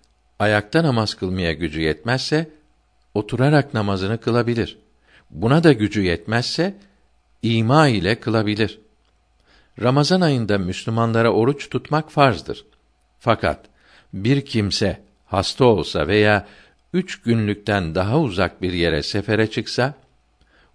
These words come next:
oruç tutmak farzı üzerinden muvakkaten kalkar. Daha sonra müsait bir vaktinde tutamadığı oruçlarını kaza eder.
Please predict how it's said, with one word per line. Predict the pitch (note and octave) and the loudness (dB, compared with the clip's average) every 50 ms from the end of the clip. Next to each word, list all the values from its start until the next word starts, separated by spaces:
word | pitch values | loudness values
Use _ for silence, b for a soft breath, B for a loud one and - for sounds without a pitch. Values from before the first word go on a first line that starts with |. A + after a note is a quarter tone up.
| _ _ _ | _ _ _
oruç | A#2+ C3 D3 G3 G3 G3 - - | 2 2 2 2 0 -2 -6 -6
tutmak | - B2 - - A2 G2+ F#2+ - - | -6 -6 -4 -4 -2 -2 -4 -4 -4
farzı | - A2 F#2 F#2+ F2 E2 G2+ | -2 0 0 0 0 -2 -2
üzerinden | G2 A#2 G#2+ A2+ A#2+ B2 B2 A#2+ A2+ B2+ B2 A#2+ | -2 0 0 0 0 0 0 0 2 2 2 2
muvakkaten | A2+ G#2 G2+ A2 C3 D#3 E3 D#3+ - - A2+ - - A2+ A#2 B2 | 0 0 0 2 4 2 2 0 0 -2 -2 -2 -2 -2 -4 -4
kalkar. | A#2+ - G#2 F#2+ E2+ - - - - - - _ _ _ _ _ _ _ _ _ _ _ b b b b b b - | -2 0 0 0 0 0 -2 -6 -6 -6 -8 _ _ _ _ _ _ _ _ _ _ _ b b b b b b 2
Daha | - D#3+ D3 C3 | 2 4 4 2
sonra | - - F#2+ D#2+ C#2+ D2 G2+ A#2+ C#3 b b b b b b b _ | 2 -2 -4 -2 0 0 2 2 0 b b b b b b b _
müsait | D#3 D3+ - - D3 B2+ A#2+ A2+ G#2+ - - | -6 -4 0 2 2 2 2 2 0 -2 -4
bir | F2+ F2 | -4 -2
vaktinde | D#2+ D#2 D#2+ D#2 - - - F2 E2+ D#2 G2 A#2 C3+ b b b b b b b _ | -2 -2 -2 -4 -4 -8 -10 -8 -4 -2 -2 -2 -2 b b b b b b b _
tutamadığı | - - C#3+ - D#3+ C#3 A#2 F#2 E2 F2+ F2+ | -8 -4 -2 0 2 2 2 0 0 0 0
oruçlarını | E2 D#2 G2+ A2+ A#2 G#2+ - - B2 A#2+ B2 C#3+ D#3+ - | 2 2 2 0 0 -2 -2 -2 -2 -2 -2 -2 -4 0
kaza | - B2+ A2 F2 G2 D#2+ C#2 B1+ B1+ | 0 0 0 2 0 -2 -2 -2 -4
eder. | B1 A1+ G#1 G1+ - - - | -8 -8 -8 -10 -10 -12 -16